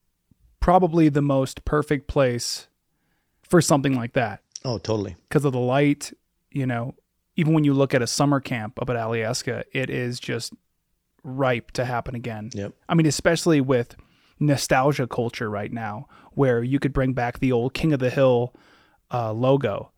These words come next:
Speaker 1: you know, have all that retro stuff, you
Speaker 2: Yeah.
Speaker 1: know, those t-shirts, those sweaters, whatever, swag, uh, would just, you know, that would sell.
Speaker 2: Yep.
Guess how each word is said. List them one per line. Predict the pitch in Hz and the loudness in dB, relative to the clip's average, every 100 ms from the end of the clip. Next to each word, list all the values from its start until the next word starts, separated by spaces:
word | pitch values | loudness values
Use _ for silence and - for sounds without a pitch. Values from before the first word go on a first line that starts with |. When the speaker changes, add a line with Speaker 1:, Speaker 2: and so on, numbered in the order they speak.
| - | -4
Speaker 1:
you | 139 | -2
know, | 120 123 - | -2 -4 -2
have | 143 143 | 0 4
all | 151 165 | 6 6
that | 131 | 4
retro | 135 135 - 127 | 2 0 2 2
stuff, | 117 - 117 113 - | 2 -2 -2 -4 -8
you | 139 | -4
Speaker 2:
Yeah. | 127 | -2
Speaker 1:
know, | |
those | 120 147 143 | 2 2 2
t-shirts, | - 165 - 127 113 - | 0 0 0 -4 -6 -4
those | 131 - | -4 -2
sweaters, | 147 131 123 107 107 - - _ _ - | -2 0 0 -4 -8 -12 -16 _ _ 0
whatever, | 151 143 120 107 | 4 4 0 -4
swag, | - 143 123 120 110 131 _ _ - - - | -6 -2 -2 -2 -6 -12 _ _ -20 -12 -4
uh, | 127 110 104 143 _ _ | -2 -2 -6 -10 _ _
would | 139 131 | -4 -4
just, | 127 123 113 - - - _ _ _ _ _ | -4 -6 -6 -8 -14 -20 _ _ _ _ _
you | 135 | -8
know, | 117 | -2
that | 135 | -2
would | 135 123 | 0 -4
sell. | - 120 104 - _ _ - | -4 -4 -6 -12 _ _ -12
Speaker 2:
Yep. | - | -10